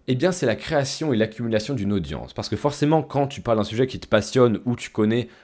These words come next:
ou tu en connais un rayon sur, euh, sur cette thématique ou sur cette passion, eh bien, forcément, tu vas attirer des gens, mathématiquement, qui en connaissent moins que toi et qui vont être intéressés par la passion que tu as ou par les thématiques qui te plaisent et que tu abordes sur ta chaîne YouTube, sur ton compte Instagram. Et donc, l'idée, c'est quoi ?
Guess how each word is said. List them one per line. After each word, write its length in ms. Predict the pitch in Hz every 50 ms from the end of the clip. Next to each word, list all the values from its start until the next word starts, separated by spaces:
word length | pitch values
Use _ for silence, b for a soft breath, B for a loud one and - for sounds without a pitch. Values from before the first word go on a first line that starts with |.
| B
ou 120 | B 104 101
tu 80 | -
en 40 | 101 90
connais 200 | - 123 123 110
un 80 | 95
rayon 460 | 95 87 107 127 123 139 170 190 170
sur, 240 | - - - 92 82
euh, 120 | 76 65 -
sur 140 | - 104
cette 160 | - 117 107 -
thématique 380 | 104 98 95 90 - 123 -
ou 20 | -
sur 160 | - - 98
cette 220 | - 101 90 -
passion, 360 | - 90 90 - - 151 170 160 B B B B B B B B B
eh 80 | - 123
bien, 180 | 120 123 131 131
forcément, 420 | - 170 160 - - 143 165 202
tu 140 | 208 - 123
vas 100 | 113 113
attirer 320 | 107 - - - 139 147
des 160 | 139 113 104
gens, 320 | 95 80 90 90 101 - - _
mathématiquement, 800 | - 135 160 175 - 147 131 120 - 110 - - 104 117 139 160 B B B B B B B B
qui 140 | - -
en 80 | 196 180
connaissent 380 | 180 170 156 156 160 160 160 -
moins 180 | 131 131 131
que 60 | 123
toi 380 | 127 - 101 98 104 127 - - -
et 60 | 131
qui 120 | - -
vont 120 | 120 139 143
être 160 | 139 - - - -
intéressés 560 | 190 180 185 185 160 147 147 135 - 180 170
par 140 | - 123 107
la 120 | 104 104
passion 440 | - - 139 139 135 - - 147 131
que 40 | -
tu 220 | - - 98 101
as 140 | 120 135 135 B B B B B
ou 100 | B 165
par 180 | 156 - 139 110
les 80 | 107 107
thématiques 460 | - 120 113 113 113 - 143 135 -
qui 120 | - -
te 100 | - -
plaisent 320 | 98 - - 127 139 135 107
et 60 | 95
que 100 | - 101
tu 120 | - -
abordes 280 | 101 98 110 131 131 127
sur 160 | - - -
ta 80 | - 80
chaîne 200 | - - 82 87
YouTube, 300 | 92 90 - 147 143 139
sur 120 | - -
ton 100 | - 104
compte 200 | - - 104 104
Instagram. 440 | 92 - - 82 71 69 65 57 60 - B B B B B B
Et 80 | 143 147
donc, 180 | 185 185 190
l'idée, 180 | 165 160 160 208
c'est 180 | - - 120
quoi ? 320 | - - 107 135 180 180